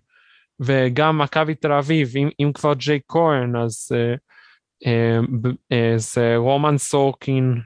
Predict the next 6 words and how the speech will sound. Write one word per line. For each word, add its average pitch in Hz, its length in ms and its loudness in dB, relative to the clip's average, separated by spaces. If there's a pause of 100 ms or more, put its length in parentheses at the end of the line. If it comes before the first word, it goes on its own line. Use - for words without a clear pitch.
(140)
חלה 123 320 0
בקורונה, 123 800 0
אנג'לו 135 360 0
קלויארו 131 800 0
פצוע, 131 500 0
בספק, 117 640 -6